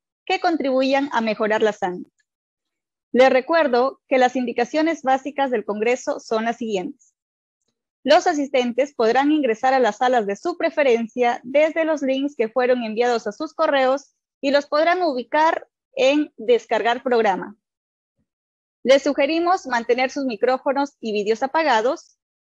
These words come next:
Cada día se contará con una conferencia magistral, ponencias en paralelo,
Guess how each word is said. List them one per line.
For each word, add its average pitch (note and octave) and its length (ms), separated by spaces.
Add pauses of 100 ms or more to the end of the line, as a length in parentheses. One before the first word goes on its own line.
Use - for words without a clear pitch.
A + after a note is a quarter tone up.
(240)
Cada E4 300
día C#4 360
se C4 180
contará A3 560 (200)
con A3 200
una D4 220
conferencia A3 580
magistral, C#4+ 720 (440)
ponencias A#3 640
en F4 240
paralelo, C4+ 720